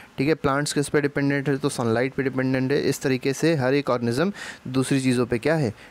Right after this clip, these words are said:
dependent है। तो इसीलिए इसको क्या कहा गया है? Supporting and interdependent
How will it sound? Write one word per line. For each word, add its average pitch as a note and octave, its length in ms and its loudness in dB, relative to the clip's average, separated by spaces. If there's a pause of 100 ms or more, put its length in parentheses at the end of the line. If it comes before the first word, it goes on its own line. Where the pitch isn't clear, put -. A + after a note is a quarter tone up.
(100)
dependent A2+ 540 0
है। F#2+ 60 -2
तो - 100 -2
इसीलिए C3+ 420 2
इसको C3 220 -2
क्या B2 180 0
कहा A#2+ 220 -2
गया A#2 200 2
है? D3 180 0 (280)
Supporting C#3 720 0
and D3+ 360 -2
interdependent C3 880 0